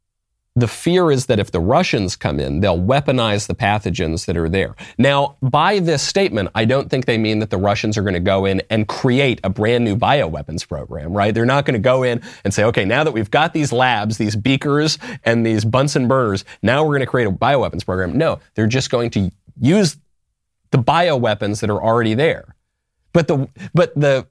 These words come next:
Pentagon's argument is, "No, no, no. All the anthrax and all the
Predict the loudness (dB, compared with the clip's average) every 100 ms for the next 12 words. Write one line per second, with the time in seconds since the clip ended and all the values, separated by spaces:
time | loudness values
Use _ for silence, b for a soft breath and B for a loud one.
0 | -2 0 2 2 2 2 0 0 -2 0
1 | 0 2 -2 -6 -14 b b b _ 2
2 | 4 2 0 0 0 0 0 2 0 -2
3 | -2 0 2 2